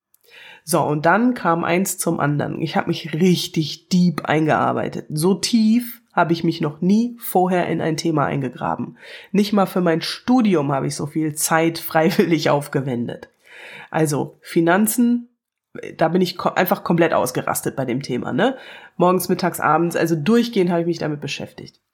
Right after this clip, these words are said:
So, und dann habe ich, weil ich ja jetzt Plan hatte, Seminare über Finanzen für Freundinnen gegeben. Dann habe ich das für Fremde gemacht.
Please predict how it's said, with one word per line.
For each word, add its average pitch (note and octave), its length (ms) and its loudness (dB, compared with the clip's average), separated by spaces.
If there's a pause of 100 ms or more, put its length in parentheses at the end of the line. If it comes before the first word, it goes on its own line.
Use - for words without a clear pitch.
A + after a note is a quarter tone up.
(560)
So, D#3+ 220 2
und D#3+ 120 0
dann F#3+ 160 4
habe G3 200 4
ich, G3+ 140 -2 (240)
weil E3 140 2
ich E3 140 0
ja C#3+ 80 -4
jetzt - 300 -8
Plan C#3+ 340 0
hatte, B3 340 0 (480)
Seminare A#3 1080 2
über G#3+ 260 0
Finanzen E3 600 -4
für A#3 200 -2
Freundinnen E3 720 2
gegeben. C#3+ 580 -6 (600)
Dann F3 500 2
habe F#3 140 2
ich - 60 -8
das F#3+ 120 -2
für - 140 -8
Fremde G3 400 2
gemacht. - 520 -4